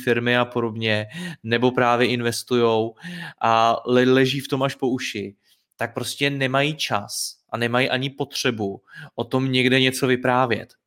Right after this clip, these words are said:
Tak mě zajímá, jestli tenhle ten názor je pravdivej i podle vaší zkušenosti.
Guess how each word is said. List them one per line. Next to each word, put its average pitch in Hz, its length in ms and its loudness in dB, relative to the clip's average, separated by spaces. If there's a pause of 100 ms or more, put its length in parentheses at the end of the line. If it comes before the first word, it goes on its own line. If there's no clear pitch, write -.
Tak 107 140 -14
mě 143 140 2
zajímá, 156 400 4
jestli 170 220 -2
tenhle 160 280 2
ten 175 160 0
názor 165 380 2
je 180 60 0
pravdivej 151 760 -2 (800)
i 131 60 -12
podle 147 260 0
vaší 151 240 -2
zkušenosti. 160 680 -10